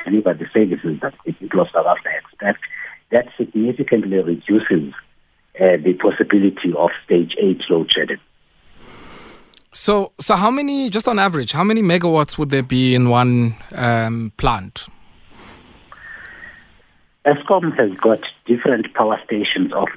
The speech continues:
Speaker 1: different sizes. On, uh, the, the biggest single power station is, um, three other power stations that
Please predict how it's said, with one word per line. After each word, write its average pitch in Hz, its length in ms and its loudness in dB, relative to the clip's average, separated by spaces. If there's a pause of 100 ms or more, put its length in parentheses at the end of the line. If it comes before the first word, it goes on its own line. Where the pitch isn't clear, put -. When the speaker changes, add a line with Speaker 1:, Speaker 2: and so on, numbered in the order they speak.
(120)
Speaker 1:
different 113 400 0 (120)
sizes. 101 440 0 (1200)
On, 147 380 2
uh, 113 80 -2
the, 120 220 -2
the 113 80 4
biggest 139 480 2 (240)
single 120 280 2
power 107 360 0
station 104 460 0
is, 101 280 4
um, 95 360 4 (160)
three 160 220 2
other 113 240 -2
power 107 360 0
stations 95 560 -4
that 98 220 2